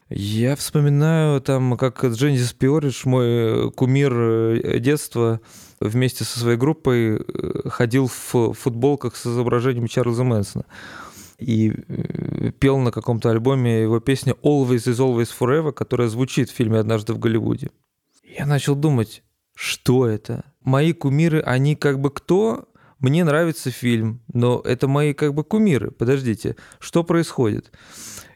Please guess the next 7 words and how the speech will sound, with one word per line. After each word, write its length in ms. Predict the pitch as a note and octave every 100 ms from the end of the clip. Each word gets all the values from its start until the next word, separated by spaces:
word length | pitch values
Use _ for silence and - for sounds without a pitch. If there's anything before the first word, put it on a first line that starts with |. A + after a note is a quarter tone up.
| -
И 280 | A#2 B2+ A#2+
в 80 |
какой-то 420 | - B2+ E3+ D#3+ C3
момент 400 | B2 F#3 F#3 A#2
я 160 | C3+
начал, 540 | C#3+ C3+ - C3 B2 B2
э, 380 | A#2+ A2+ A2